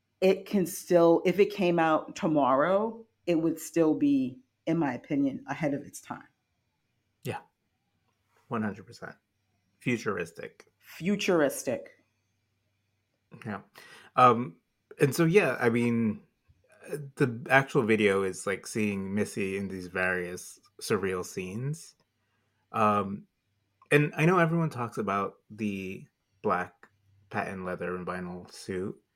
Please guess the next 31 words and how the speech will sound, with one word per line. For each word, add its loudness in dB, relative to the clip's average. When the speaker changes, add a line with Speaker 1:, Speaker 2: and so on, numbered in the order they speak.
Speaker 2:
but, 2
you 2
know, 2
there's 2
other 2
things -8
that -6
are -6
amazing -6
about -10
this -16
music -12
video, -10
right? -6
Speaker 1:
Yes. -8
Speaker 2:
And 2
it's -6
like, -2
one 2
of 2
my 2
favorite -6
things -8
is -10
the -6
scene -2
where -2
we -6
see -10
her -8
sitting -4